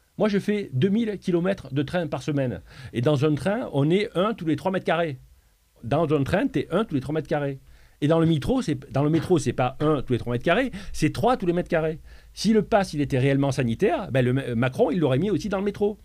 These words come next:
Et puis Macron, il l'aurait mis à l'Assemblée nationale. Pourquoi les députés, ils ont, ils ont pas le pass, eux ? Et pourquoi l'Assemblée des, des, des députés européens, ils ont pas le pass ?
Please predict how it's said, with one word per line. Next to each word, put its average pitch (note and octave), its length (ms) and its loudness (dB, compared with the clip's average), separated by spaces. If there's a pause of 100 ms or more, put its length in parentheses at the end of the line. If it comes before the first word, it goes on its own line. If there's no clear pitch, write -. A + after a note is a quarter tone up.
(240)
Et A2+ 60 -2
puis A2+ 140 -4
Macron, D#3 320 0
il A#3+ 40 2
l'aurait G3+ 160 2
mis G#3+ 100 0
à G#3 40 0
l'Assemblée G3+ 240 -2
nationale. G3 500 -2 (320)
Pourquoi F#3+ 220 2
les D#3+ 80 4
députés, E3 400 2
ils C#3+ 160 2
ont, C#3 60 0
ils C3+ 100 2
ont C3+ 80 2
pas C#3+ 80 0
le C3 100 0
pass, C#3+ 240 -2
eux ? A#2+ 140 -2 (260)
Et D3 80 0
pourquoi F3 300 2
l'Assemblée E3 500 2
des, C3 180 0 (460)
des, C3 200 2
des C3 360 2
députés C3+ 320 0
européens, D3+ 340 2
ils C3+ 120 2
ont B2+ 60 2
pas C#3+ 100 0
le B2+ 100 0
pass ? C3 300 -2